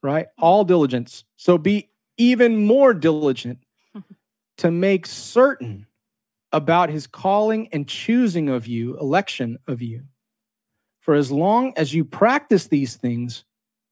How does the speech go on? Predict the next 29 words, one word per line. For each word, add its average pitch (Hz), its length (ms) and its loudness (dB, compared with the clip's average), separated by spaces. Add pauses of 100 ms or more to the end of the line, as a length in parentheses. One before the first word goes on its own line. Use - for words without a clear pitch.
you 135 140 0
will 131 140 2
never 156 400 2
stumble. 127 580 -4 (840)
For - 160 -4
in 165 320 0
this 214 340 4
way, 113 460 -4 (300)
the 131 220 -4
entrance 208 580 0
into 180 300 0
the 135 220 0
eternal 214 580 -2
kingdom 208 540 -2
of 143 160 -4
our 139 140 2
Lord 170 460 2
and 139 120 -4
Savior 165 480 0
Jesus 151 460 -2
Christ 147 440 -2
will 135 120 0
be 127 300 -2
abundantly 151 920 -4
supplied 135 840 -4 (480)
to 139 120 2
you," 120 380 -4 (420)
growing 160 560 2 (380)
in 131 480 -2